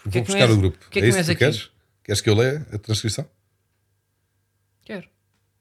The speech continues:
Speaker 2: Pronto, então primeiro diz o que é que eu disse.
Speaker 1: Ah, pronto, agora para querer ir com apostas.
Speaker 2: Ah, ah, ah,
Speaker 1: O que tu
Speaker 2: não,
Speaker 1: disseste foi
Speaker 2: diz lá.
Speaker 1: borra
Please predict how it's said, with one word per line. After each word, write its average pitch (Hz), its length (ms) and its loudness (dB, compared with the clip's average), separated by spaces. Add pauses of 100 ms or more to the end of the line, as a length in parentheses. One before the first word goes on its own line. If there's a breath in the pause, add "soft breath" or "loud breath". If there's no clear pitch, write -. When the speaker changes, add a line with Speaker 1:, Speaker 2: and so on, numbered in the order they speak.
(420)
Speaker 2:
Pronto, 92 140 -4
então 147 120 -2
primeiro 156 260 -2
diz 147 120 -4
o - 40 -8
que - 60 -8
é 143 40 -4
que 127 80 -4
eu 110 40 -2
disse. 82 280 -12 (1000 soft breath)
Speaker 1:
Ah, 156 100 -10
pronto, 107 400 -20
agora 123 160 -16
para 127 120 -16
querer 131 180 -14
ir - 20 -20
com 123 120 -18
apostas. - 380 -20 (320)
Speaker 2:
Ah, 104 180 -8
ah, 107 100 -4 (100)
ah, 113 100 -4
Speaker 1:
O - 20 -4
que 131 80 -6
tu - 40 -2
Speaker 2:
não, 170 60 0
Speaker 1:
disseste 180 340 0
foi 180 240 0
Speaker 2:
diz 113 100 -2
lá. 120 120 -8 (800)
Speaker 1:
borra 139 420 0